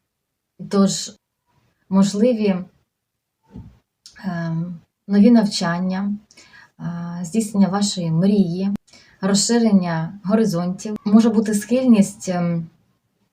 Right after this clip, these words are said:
сперечатися із впливовими авторитетними людьми, або ж дуже сильне бажання поїхати за кордон. Проте в мандрівці можливі поломки, неприємні ситуації, тож, а, будьте максимально впевненими,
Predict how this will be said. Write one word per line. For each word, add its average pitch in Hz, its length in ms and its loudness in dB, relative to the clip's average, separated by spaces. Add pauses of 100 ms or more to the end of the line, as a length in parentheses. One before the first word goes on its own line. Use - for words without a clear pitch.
(140)
сперечатися 208 680 0
із 196 200 -6
впливовими 190 520 0
авторитетними 180 680 -4
людьми, 185 460 0 (560)
або 190 280 0
ж 196 160 -2
дуже 220 200 0
сильне 202 340 4
бажання 196 520 -2
поїхати 175 480 -8
за 175 100 -6
кордон. 170 640 -6 (840)
Проте 202 280 -4
в 196 60 2
мандрівці 190 520 0
можливі 185 460 -4
поломки, 196 520 -4
неприємні 175 500 0
ситуації, 165 680 -8
тож, 170 220 -12 (320)
а, 170 200 -4
будьте 208 360 -2
максимально 180 880 -2
впевненими, 208 960 0